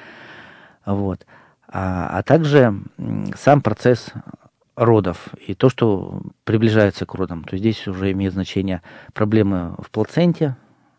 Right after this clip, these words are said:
Вот. Плацента должна очень хорошо кровоснабжаться и хорошо пропускать кровь к ребёнку. Вот. При наличии же курения у матери, каких-то других, э, вариантов, воз-, нарушается коагулограмма крови, и возникают различные тромбозы в плаценте,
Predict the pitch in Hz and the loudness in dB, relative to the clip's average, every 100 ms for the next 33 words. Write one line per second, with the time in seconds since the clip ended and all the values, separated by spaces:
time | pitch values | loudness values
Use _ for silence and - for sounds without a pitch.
0 | _ - - - - _ - 104 107 - | _ -20 -20 -20 -20 _ -6 -2 -2 -2
1 | - 110 - 117 104 104 107 104 95 98 | 0 2 2 0 0 0 0 -2 -2 -4
2 | 101 113 104 - 110 - 98 113 156 - | -2 -2 -4 -4 -6 -4 -6 0 -2 0
3 | 139 123 _ - _ - 98 139 143 131 | -6 -6 _ -20 _ -10 -4 -4 -4 -8
4 | - 135 127 - 127 117 - 107 110 113 | -4 -2 -2 -4 -4 -4 -6 -6 -4 -4
5 | 104 98 - - - - - 107 107 104 | -4 -12 -14 -20 -20 -20 -8 -2 2 0
6 | - - - 117 117 123 - 104 101 131 | -2 -14 -4 0 4 2 2 -6 -2 2
7 | 139 143 123 117 113 104 101 104 - 95 | 4 4 2 0 -2 -4 -8 -10 -8 -4
8 | 117 131 - 101 95 95 98 107 104 104 | 0 -2 -4 -8 -6 -6 -2 0 0 -2
9 | 95 - 95 95 98 104 107 101 117 104 | -6 -6 -4 -2 -2 -2 -2 -2 2 2
10 | - 87 101 98 101 123 147 120 113 117 | 0 -4 -2 0 0 4 4 2 2 2
11 | 104 95 104 120 101 95 95 110 98 101 | 2 -2 -2 -4 -4 -6 0 0 0 -6
12 | 110 92 104 131 107 117 104 98 107 98 | -4 -4 0 0 2 0 -2 -6 -8 -6
13 | 107 98 98 | -6 -6 -8